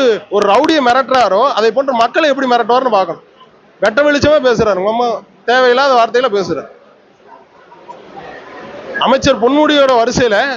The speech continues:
சேகர் பாபுக்கு எப்பயுமே பிரதான இடங்கிற மாதிரி திமுகவோட அந்த ப-,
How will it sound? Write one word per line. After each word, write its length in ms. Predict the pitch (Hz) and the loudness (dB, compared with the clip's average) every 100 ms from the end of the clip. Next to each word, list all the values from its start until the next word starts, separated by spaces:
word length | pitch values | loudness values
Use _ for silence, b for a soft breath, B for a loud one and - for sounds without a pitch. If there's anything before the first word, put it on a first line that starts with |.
| 196 | -4
சேகர் 300 | 226 285 269 | 0 0 0
பாபுக்கு 320 | 269 269 226 | 0 -2 -2
எப்பயுமே 280 | 220 254 269 | -2 0 -2
பிரதான 420 | 208 214 247 254 233 | 0 0 2 2 0
இடங்கிற 260 | 226 214 | 0 -2
மாதிரி 200 | 208 226 202 | -2 -2 -2
திமுகவோட 560 | 233 277 254 254 240 226 208 190 165 b - | -2 0 2 2 2 2 2 0 -4 b -6
அந்த 200 | 202 208 185 170 | 0 2 2 0
ப-, 120 | 180 | -2